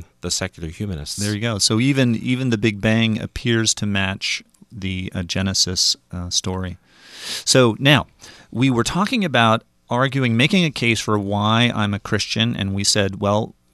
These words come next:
Speaker 2: you know, we would argue that, um, you know, f-, for God's existence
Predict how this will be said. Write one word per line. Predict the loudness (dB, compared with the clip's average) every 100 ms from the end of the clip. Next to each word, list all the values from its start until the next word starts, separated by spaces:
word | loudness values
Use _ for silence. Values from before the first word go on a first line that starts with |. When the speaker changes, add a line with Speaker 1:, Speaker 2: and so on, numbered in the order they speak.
| -8
Speaker 2:
you | -4
know, | -4
we | -4
would | -2 -2 0
argue | 2 2 2 2
that, | 2 0 -2 -4 -8 -4
um, | -4 -4 -6 -10 _ _ -8
you | -6
know, | -6
f-, | -8 -18 -20 -6
for | -2
God's | 2 2 0
existence | -2 -2 -2 -2 0 0